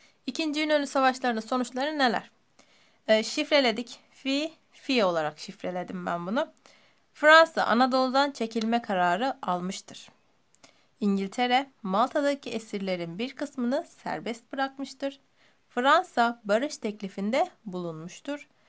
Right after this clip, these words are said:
ve İtalyanlar Anadolu'dan çekilme kararı almışlardır İkinci İnönü Savaşı'yla. Anladık mı?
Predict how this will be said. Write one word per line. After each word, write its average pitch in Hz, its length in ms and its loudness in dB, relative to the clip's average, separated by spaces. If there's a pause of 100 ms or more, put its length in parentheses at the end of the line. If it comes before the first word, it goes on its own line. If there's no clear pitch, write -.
(260)
ve 190 160 0
İtalyanlar 240 760 2
Anadolu'dan 208 680 -2
çekilme 202 560 -8
kararı 180 480 -6
almışlardır 202 720 -6 (100)
İkinci 185 400 -10
İnönü 180 400 -6 (100)
Savaşı'yla. - 680 -12 (960)
Anladık 220 400 0
mı? 294 240 0